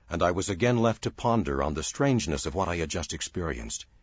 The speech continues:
when almost immediately after the heavenly messenger had ascended from me the third time, the cock crowed, and I found that day was approaching, so that our interviews must have occupied the whole of that night.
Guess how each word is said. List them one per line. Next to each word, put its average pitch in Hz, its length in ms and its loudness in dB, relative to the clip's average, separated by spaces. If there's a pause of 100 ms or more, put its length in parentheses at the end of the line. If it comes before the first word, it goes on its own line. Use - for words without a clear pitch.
(580)
when 120 140 6
almost 156 420 6
immediately 139 640 2
after 95 200 0
the 87 120 -2
heavenly 117 320 2
messenger 87 420 0
had 78 140 -4
ascended 110 420 -2
from 104 260 0
me 98 100 0
the 101 120 -2
third 95 300 -4
time, 71 360 -2 (460)
the 113 140 2
cock - 320 0
crowed, 64 420 -4 (500)
and 82 140 0
I 80 80 6
found 104 320 2
that 110 160 -2
day 127 220 4
was 87 180 0
approaching, 71 560 -4 (240)
so 107 200 0
that 98 120 2
our 113 220 4
interviews 78 520 0
must 85 200 -2
have 92 100 0
occupied 98 560 0
the 95 80 2
whole 87 400 0
of 67 120 -6
that 87 220 -6
night. 65 360 -6